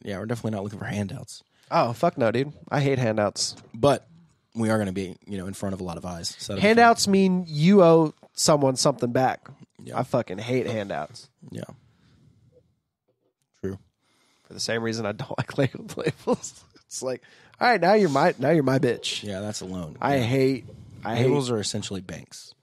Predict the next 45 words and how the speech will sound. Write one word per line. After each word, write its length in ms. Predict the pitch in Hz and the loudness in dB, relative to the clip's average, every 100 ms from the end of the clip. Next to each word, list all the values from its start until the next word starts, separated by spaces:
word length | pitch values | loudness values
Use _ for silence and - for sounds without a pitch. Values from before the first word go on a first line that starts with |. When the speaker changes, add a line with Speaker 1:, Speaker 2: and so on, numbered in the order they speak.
| _ | _
Speaker 2:
Yeah. 180 | 123 113 | -8 -2
Oh, 140 | 208 208 | 4 6
yeah, 200 | 180 117 | 6 4
yeah, 240 | 113 76 | 2 0
yeah. 200 | 123 110 | 0 2
A 40 | |
bank, 300 | - 110 76 - | 2 -2 -2 -4
yeah. 200 | - - _ _ _ _ _ _ _ _ - | -4 -4 _ _ _ _ _ _ _ _ -10
Well, 40 | |
it's 60 | 120 | -8
Speaker 1:
Yeah. 40 | |
Speaker 2:
the 40 | 135 | -2
same 240 | 156 135 | 0 0
reason, 380 | 131 127 123 120 - | 0 -2 -4 -8 -4
uh, 380 | 110 104 95 82 | -2 0 -2 -4
we 140 | 123 139 | -2 0
get 340 | 147 139 - | 4 2 2
Speaker 1:
But 160 | 170 160 | -2 2
they, 260 | 156 143 - | 4 4 2
the 200 | 127 123 | 0 0
thing, 220 | 156 147 135 120 | 2 0 -2 -6
the 80 | 117 | -8
thing 200 | 139 131 | -6 -2
is, 200 | 117 107 | -2 -2
like, 160 | 101 | -4
you 80 | 104 | -2
know, 100 | 98 | -2
there 180 | 104 107 | -2 -2
is 180 | 101 - | -2 -4
some, 300 | 104 101 - | -6 -8 -10
some 180 | - 107 | -8 -4
negatives 360 | 110 107 101 95 | -2 -2 -4 -4
there 160 | 101 | -6
as 100 | 98 | -6
far 180 | - 101 | -6 -6
as 140 | 98 | -6
ownership 540 | 101 98 95 - 95 - | -6 -6 -6 -8 -10 -10
and, 200 | 92 87 | -12 -10
and 160 | 92 95 | -12 -10
things 240 | - 95 | -8 -8
like 120 | 92 - | -8 -8
that. 160 | 95 | -8
But 120 | - 98 | -6 -2
they 120 | 113 | -2
also 400 | 113 - 101 | -2 -2 -4